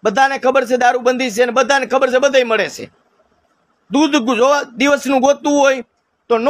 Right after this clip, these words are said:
મળે, દારૂ ચોવીસ કલાક ગમે ત્યાં મળે. અને છતાંય કોઈ પણ સમરબંધીને છોડવામાં નહીં આવે આપણા રાજ્યના મુખ્યમંત્રી. હવે આને તો મુખ્યમંત્રીમાં કોને બેહારી દીધા એ સમજ નથી પડતી, ને હું કામ બેઠા છે એ સમજ નથી પડતી.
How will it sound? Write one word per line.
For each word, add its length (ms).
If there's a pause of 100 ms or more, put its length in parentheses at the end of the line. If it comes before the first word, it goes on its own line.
(120)
મળે, 380 (300)
દારૂ 460
ચોવીસ 420
કલાક 200
ગમે 280
ત્યાં 200
મળે. 260 (760)
અને 160
છતાંય 420 (260)
કોઈ 180
પણ 180
સમરબંધીને 600
છોડવામાં 500
નહીં 260
આવે 200 (1040)
આપણા 220
રાજ્યના 400
મુખ્યમંત્રી. 680 (640)
હવે 80
આને 280
તો 100
મુખ્યમંત્રીમાં 720
કોને 380
બેહારી 320
દીધા 180
એ 120
સમજ 320
નથી 140
પડતી, 240
ને 60
હું 100
કામ 240
બેઠા 280
છે 100
એ 100
સમજ 260
નથી 140
પડતી. 340